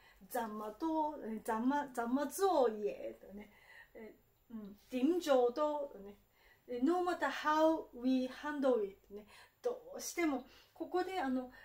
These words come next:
と、事情を説明するときにこれよく使う言い方です。この「どうしても」と「何々ものですから」というのは文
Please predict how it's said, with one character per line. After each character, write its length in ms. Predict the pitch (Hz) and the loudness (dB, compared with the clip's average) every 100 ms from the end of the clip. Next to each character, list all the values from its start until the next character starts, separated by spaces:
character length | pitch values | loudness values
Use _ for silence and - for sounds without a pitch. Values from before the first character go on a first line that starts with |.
| - _ 220 214 _ - | -20 _ -20 -20 _ -10
と、 100 | 262 | -8
事 340 | 208 294 311 | -4 -2 2
情 120 | 403 427 427 480 | 4 6 8 8
を 40 | 466 | 8
説 360 | - 277 - | 4 -6 -4
明 180 | 302 302 | 0 0
す 180 | 294 320 | 0 -2
る 120 | 294 | -4
と 140 | 285 320 | -4 -6
き 120 | 233 | -4
に 200 | 226 226 | -6 -6
こ 160 | - 247 | -4 -2
れ 140 | 240 | 0
よ 140 | 294 | 0
く 120 | 294 269 | -4 -8
使 320 | - 233 220 | -10 -6 -4
う 60 | |
言 100 | 208 | -4
い 40 | 208 | -4
方 260 | 214 214 | -8 -6
で 100 | 214 | -8
す。 80 | 214 - - | -10 -14 -20
こ 120 | - 254 | -8 -4
の 220 | 247 247 - | -4 -6 -12
「ど 280 | 226 339 381 | -4 0 0
う 40 | 392 | -2
し 200 | - - | -4 -4
て 60 | 480 415 | -2 0
も」 240 | 349 349 339 | -2 -2 -6
と 240 | - 226 226 - - - | -8 -8 -8 -18 -20 -8
「何 280 | 339 415 427 | -4 -2 0
々 340 | 349 277 240 | 2 2 2
も 140 | 220 247 | 2 4
の 180 | 311 359 | 4 2
で 140 | 294 | -2
す 140 | - | -6
か 120 | - 240 | -4 -2
ら」 180 | 226 220 | -2 -4
と 60 | 202 | -10
い 40 | |
う 40 | |
の 100 | 202 | -10
は 60 | 220 | -10
文 180 | 208 349 | -4 -4